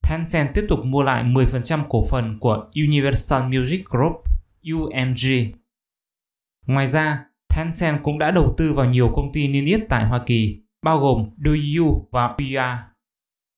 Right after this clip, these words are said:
Phạm vi rộng rãi trong các tuyên bố của Tổng thống Trump để ngỏ khả năng Mỹ có thể ngăn cản mọi giao dịch với Tencent,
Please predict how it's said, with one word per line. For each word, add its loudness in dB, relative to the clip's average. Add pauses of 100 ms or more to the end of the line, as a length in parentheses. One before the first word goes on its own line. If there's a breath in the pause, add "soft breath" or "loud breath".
(120)
Phạm -2
vi 2
rộng 2
rãi 0
trong 0
các -2
tuyên 2
bố 2
của 2
Tổng 2
thống -4
Trump -2
để 2
ngỏ 2
khả 0
năng 0
Mỹ 0
có 0
thể 2
ngăn 0
cản 2
mọi 0
giao 2
dịch 0
với 0 (120)
Tencent, -4